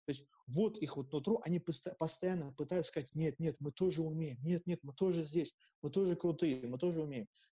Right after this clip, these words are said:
То есть вот это вот, ну, непонятная тоже логика, хотя, допустим, ну, на, а, примере других вещей, как бы, я объяснил, как это происходит. То есть, ну, как бы в этом нет никакой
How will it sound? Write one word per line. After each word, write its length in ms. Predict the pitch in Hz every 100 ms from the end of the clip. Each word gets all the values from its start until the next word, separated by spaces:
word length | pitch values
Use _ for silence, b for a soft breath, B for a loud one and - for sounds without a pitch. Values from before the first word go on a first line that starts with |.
| -
То 60 | 160
есть 140 | 147
вот 140 | 151 208
это 160 | 196
вот, 140 | 175 185
ну, 160 | 156
непонятная 520 | 151 147 175 180 139 131
тоже 240 | 151 135
логика, 340 | 156 208 202
хотя, 260 | - 127 143
допустим, 400 | 131 139 131 131
ну, 120 | 120 - b b _ 139
на, 240 | 147 131 _ _
а, 180 | 127 120
примере 420 | - 160 170 151
других 340 | 143 147 160 139
вещей, 220 | - 185
как 120 | 120
бы, 100 | 123
я 120 | 131
объяснил, 320 | 131 135 170 123
как 100 | 113
это 60 |
происходит. 540 | - 110 - 117 101 -
То 60 |
есть, 120 | -
ну, 120 | 143 -
как 120 | 120
бы 60 | 117
в 60 |
этом 220 | 156 151 147
нет 160 | 170
никакой 480 | 147 147 123 147 135